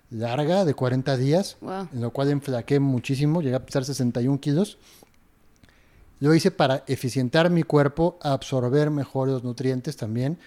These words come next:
Speaker 1: fue uno de los objetivos, y después dije, "Pues voy a, voy a hacer pesas, le voy a dar a las pesas", comiendo, así como digo yo,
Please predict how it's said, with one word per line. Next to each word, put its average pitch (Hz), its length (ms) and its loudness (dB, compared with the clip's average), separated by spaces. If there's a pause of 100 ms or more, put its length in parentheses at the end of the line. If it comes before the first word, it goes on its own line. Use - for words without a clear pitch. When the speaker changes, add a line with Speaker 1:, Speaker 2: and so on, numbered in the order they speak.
(140)
Speaker 1:
fue 131 140 -2
uno 135 100 2
de 127 80 2
los 113 120 -6
objetivos, 139 640 -2 (1000)
y 147 380 0 (220)
después 139 420 -2
dije, 143 260 -2
"Pues 117 240 -14
voy 147 200 2
a, 147 200 2
voy 151 140 0
a - 20 2
hacer 147 300 -2
pesas, 139 300 -2
le 117 80 -6
voy 143 140 -2
a 151 40 0
dar 143 100 0
a 143 40 -2
las 123 180 -6
pesas", - 460 -10 (1500)
comiendo, 156 640 4
así 123 220 -6
como 117 200 -4
digo 117 180 -2
yo, 110 260 -6